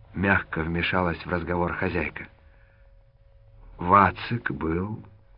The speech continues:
отличник в школе, грамоту имеет. Стефан», в несколько другом тоне обратилась она к мужу, «покаж пани грамоту». «Так,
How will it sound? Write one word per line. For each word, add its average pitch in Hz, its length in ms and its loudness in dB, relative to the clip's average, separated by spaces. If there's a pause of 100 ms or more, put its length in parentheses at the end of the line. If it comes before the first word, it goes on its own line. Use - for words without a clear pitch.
(120)
отличник 104 920 -2
в - 120 -8
школе, 73 540 -4 (840)
грамоту 95 640 2
имеет. 78 480 -6 (1400)
Стефан», 165 580 6 (720)
в 85 100 -6
несколько 104 420 2
другом 98 400 2
тоне 104 340 2
обратилась 95 500 0
она 92 160 2
к - 80 -10
мужу, 80 420 -4 (960)
«покаж 139 640 6
пани 90 480 4
грамоту». 76 640 -2 (2500)
«Так, - 580 0